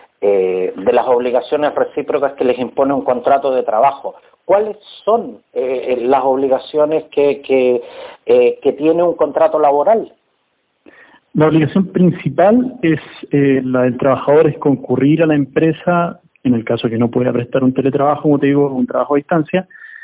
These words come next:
Speaker 2: eh, a desempeñar su labor dentro de la jornada laboral, y la obligación del empleador es el pago de la remuneración. Esas son las dos principales obligaciones que se ven suspendidas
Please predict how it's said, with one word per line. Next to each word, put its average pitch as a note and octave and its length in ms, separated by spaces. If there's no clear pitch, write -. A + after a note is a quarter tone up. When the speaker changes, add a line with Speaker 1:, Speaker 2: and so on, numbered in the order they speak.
Speaker 2:
eh, B2+ 380
a C3 60
desempeñar C3 500
su F3+ 140
labor F#3+ 500
dentro D#3 360
de E3+ 40
la E3 80
jornada E3+ 300
laboral, F#3 480
y C#3+ 80
la C#3 80
obligación C3 400
del C#3+ 100
empleador C3+ 460
es C3 100
el B2+ 100
pago C3+ 200
de C3+ 60
la B2+ 100
remuneración. B2+ 600
Esas C#3+ 200
son D#3+ 180
las C#3 160
dos F3+ 180
principales E3 460
obligaciones D#3+ 480
que - 120
se D#3 120
ven D3 140
suspendidas C#3+ 640